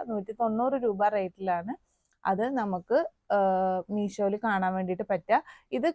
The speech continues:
കസ്റ്റമറുടെ കയ്യിൽ നിന്നാണ് അവര് മേടിക്കുന്നത്, നമുക്ക് പ്രത്യേകിച്ച്, ആ, ചെലവോ കാര്യങ്ങളൊന്നുമില്ല. പിന്നെ നമ്മൾ ഇടുന്ന റേറ്റിൽ നിന്നും കൂടുതലായിട്ടാണ്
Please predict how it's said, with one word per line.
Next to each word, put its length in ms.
കസ്റ്റമറുടെ 520
കയ്യിൽ 180
നിന്നാണ് 280
അവര് 200
മേടിക്കുന്നത്, 580
നമുക്ക് 360
പ്രത്യേകിച്ച്, 480
ആ, 20
ചെലവോ 360
കാര്യങ്ങളൊന്നുമില്ല. 680
പിന്നെ 160
നമ്മൾ 320
ഇടുന്ന 320
റേറ്റിൽ 460
നിന്നും 280
കൂടുതലായിട്ടാണ് 880